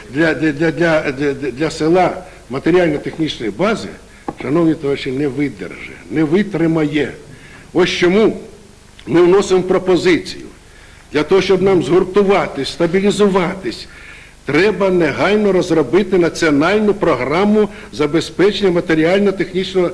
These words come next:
матеріально-технічного забезпечення села. Все те, що розроблялось раніше, воно порвано.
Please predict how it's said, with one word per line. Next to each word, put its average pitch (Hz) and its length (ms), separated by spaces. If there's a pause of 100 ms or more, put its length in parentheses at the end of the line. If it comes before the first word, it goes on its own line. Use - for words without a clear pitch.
(160)
матеріально-технічного 175 760
забезпечення 151 540
села. 104 300 (600)
Все 220 200
те, 220 180
що 202 200
розроблялось 196 840
раніше, 190 420
воно 190 280
порвано. 131 680